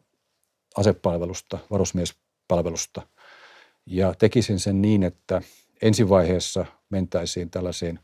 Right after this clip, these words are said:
tulevaisuuskutsuntoihin, jotka ovat, ää, pakolliset, ää, sekä naisille, nuorille naisille että nuorille miehille,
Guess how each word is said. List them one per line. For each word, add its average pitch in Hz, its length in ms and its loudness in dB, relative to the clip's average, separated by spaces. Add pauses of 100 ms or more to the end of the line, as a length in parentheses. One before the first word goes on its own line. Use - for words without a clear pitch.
(760)
tulevaisuuskutsuntoihin, 92 1200 6
jotka 92 340 -2 (140)
ovat, 90 400 -4
ää, 87 120 -2 (440)
pakolliset, 92 520 0 (140)
ää, 90 180 0
sekä 90 440 2 (1120)
naisille, 95 420 4
nuorille 101 300 6
naisille 95 400 2
että - 220 -6
nuorille 92 300 2
miehille, 92 520 2